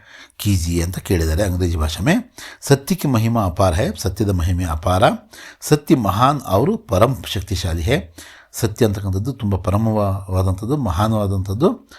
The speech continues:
ಮತ್ತು ಶಕ್ತಿಶಾಲಿಯಾಗಿ ಆಗಿರ್ತಕ್ಕಂಥದ್ದು. "ಅತಃ ಹಮೇ ಹರ್ ಸ್ಥಿತಿ ಮೇ ಸತ್ಯ ಬೋಲ್ನೆ ಅವ್ರ ಪಾಲನ್ ಕರ್ನೆ ಕಾ ಅಭ್ಯಾಸ ಕರ್ನಾ ಚಾಹಿಯೆ."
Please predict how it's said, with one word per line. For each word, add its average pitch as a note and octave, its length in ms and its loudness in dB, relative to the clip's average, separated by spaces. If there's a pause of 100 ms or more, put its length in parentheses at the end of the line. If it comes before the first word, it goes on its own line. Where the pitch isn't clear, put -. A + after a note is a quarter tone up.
(180)
ಮತ್ತು - 140 -2
ಶಕ್ತಿಶಾಲಿಯಾಗಿ G2+ 680 -2 (240)
ಆಗಿರ್ತಕ್ಕಂಥದ್ದು. F#2 920 -2 (340)
"ಅತಃ A#2+ 180 2
ಹಮೇ C#3 420 0 (200)
ಹರ್ C#3 200 4
ಸ್ಥಿತಿ B2+ 380 -2
ಮೇ G#2+ 340 0 (180)
ಸತ್ಯ A2+ 300 0
ಬೋಲ್ನೆ G#2+ 540 2 (300)
ಅವ್ರ G#2+ 160 4
ಪಾಲನ್ G#2+ 380 2
ಕರ್ನೆ F#2 260 -2
ಕಾ - 120 -2
ಅಭ್ಯಾಸ E2+ 340 -2
ಕರ್ನಾ D2+ 260 -2
ಚಾಹಿಯೆ." D2+ 420 -6